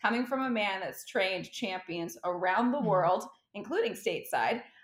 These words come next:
Speaker 1: Um, his honest assessment of this horse who was ranked highest in the world and his performance on the day. So I think that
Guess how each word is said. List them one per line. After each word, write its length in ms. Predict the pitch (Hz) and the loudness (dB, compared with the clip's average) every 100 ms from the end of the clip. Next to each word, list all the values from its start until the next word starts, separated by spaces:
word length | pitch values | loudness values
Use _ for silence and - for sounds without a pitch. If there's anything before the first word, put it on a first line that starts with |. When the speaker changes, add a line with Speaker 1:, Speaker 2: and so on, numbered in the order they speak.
| - | 0
Speaker 1:
Um, 360 | 226 214 208 196 240 240 285 | 2 2 0 -4 -6 -6 0
his 160 | 285 - | 0 2
honest 320 | 208 247 247 | 2 2 0
assessment 680 | 247 262 285 - 196 180 - | 2 4 2 2 -4 -2 4
of 260 | 196 196 190 - 196 | 6 6 0 -12 -16
this 380 | 180 220 247 | 2 4 4
horse 400 | - 196 180 220 - | 2 4 4 2 -2
who 100 | 185 | -4
was 180 | 190 | -2
ranked 260 | 180 180 170 - | 0 -2 -4 -2
highest 320 | 185 175 - 185 | 0 0 -2 -6
in 80 | |
the 60 | 170 | -4
world 340 | 170 165 170 | 0 2 0
and 120 | 180 214 | -2 -6
his 140 | 170 | -6
performance 720 | - 180 185 156 143 - - 175 | -10 -8 -2 -2 -4 -10 -12 -6
on 180 | 180 151 | -4 -4
the 80 | - | -4
day. 340 | 151 143 214 - - - - - | -2 0 -2 -6 -20 -20 -20 -10
So 600 | - 262 247 233 220 - | 2 6 10 10 8 4
I 200 | - 147 240 - | 4 4 4 0
think 400 | 294 285 277 240 | -2 -2 -4 0
that 300 | 240 226 220 | 4 6 4